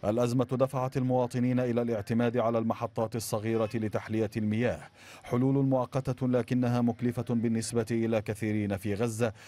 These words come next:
التي يمنع الاحتلال تطوير شبكات المياه فيها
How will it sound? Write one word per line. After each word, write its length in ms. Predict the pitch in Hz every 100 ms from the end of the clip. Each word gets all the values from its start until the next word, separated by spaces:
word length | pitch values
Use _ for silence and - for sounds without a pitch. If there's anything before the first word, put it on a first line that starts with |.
| -
التي 320 | 107 104 101 120
يمنع 300 | 120 127 120
الاحتلال 580 | 120 - 127 127 127
تطوير 420 | 120 127 117 123 117
شبكات 540 | - 113 107 120 113
المياه 460 | 117 113 117 107 117
فيها 420 | - 127 92